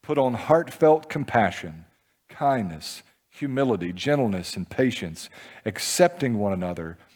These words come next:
and forgiving one another if anyone has a complaint against another, just as the Lord has forgiven you, so you must also forgive.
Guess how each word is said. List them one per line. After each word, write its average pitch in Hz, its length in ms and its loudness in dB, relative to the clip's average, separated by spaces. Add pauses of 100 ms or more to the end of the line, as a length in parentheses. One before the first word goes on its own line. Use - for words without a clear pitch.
(160)
and 117 220 -8
forgiving 127 640 0
one 107 160 2
another 95 340 -2
if 98 180 -2 (100)
anyone 143 440 0
has 123 280 -2
a - 40 -14
complaint 113 540 -2 (320)
against 110 640 -4
another, 82 560 -6 (380)
just 120 400 -8
as 110 240 -2
the 107 100 -2
Lord 101 300 0
has 98 280 -4
forgiven 98 460 -4
you, 98 220 -2
so 98 260 -4
you 95 180 -6
must 90 380 -8
also 82 640 -6 (360)
forgive. - 680 -20